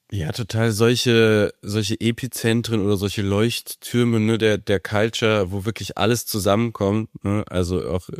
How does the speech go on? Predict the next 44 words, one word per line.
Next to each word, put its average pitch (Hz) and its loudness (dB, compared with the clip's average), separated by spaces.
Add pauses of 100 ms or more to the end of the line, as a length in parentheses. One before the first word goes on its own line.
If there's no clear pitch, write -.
maximal 101 -2
inspirierend, 107 0
wie 95 -2
du, 90 -2 (120)
wie 98 -4
du 92 2
vorher 95 -2
schon 92 -4
meintest, 92 0
Malle. 95 2 (800)
Ähm, 95 2
das - -6
sind 107 2
natürlich 104 0
auch 98 0
die - -6
perfekten - -2
Möglichkeiten, 98 0
um, 95 2 (460)
um 85 -4 (360)
Szene-externe 98 0 (340)
Brands 92 2
vielleicht 90 0
auch 87 -6
mal 85 0
so 90 0
ein 90 -2
bisschen 92 -4
ans 87 -4
Thema 92 2
ranzuführen, 90 -2
ne? 95 -2
Sei 98 -2
es 85 -4
jetzt - -14
durch 87 -6
eine, 85 -4 (100)
durch - -8
eine 87 -4
Eventpartnerschaft, 87 -4
eine - -6
Integration 92 -4
vor - -6
Ort. 92 2